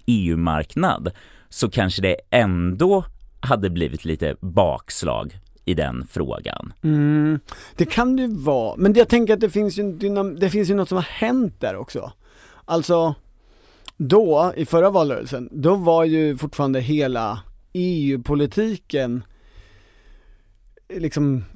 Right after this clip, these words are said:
Speaker 2: miljöpartistisk, om du tillåter den och mig att måla med mycket bred pensel.
Speaker 1: Den gröna nya given.
Speaker 2: Ja, och den gällde ju även långt efter valsegern.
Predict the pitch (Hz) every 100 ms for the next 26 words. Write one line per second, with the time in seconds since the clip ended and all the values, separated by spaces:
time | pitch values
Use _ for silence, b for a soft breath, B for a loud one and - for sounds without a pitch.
0 | - 156 160 165 180 160 127 139 - 185
1 | - - - - 147 139 131 123 135 123
2 | 120 135 123 120 117 131 127 117 120 139
3 | 143 120 120 127 131 143 139 _ - 135
4 | 131 113 120 143 127 113 - - - 85
5 | 95 101 123 143 123 135 151 147 160 160
6 | 175 120 98 69 - - 170 175 196 151
7 | 170 156 135 214 277 170 143 151 165 -
8 | 196 156 139 139 156 147 - 139 156 151
9 | 143 - 185 - - 156 143 165 131 -
10 | - 262 147 113 -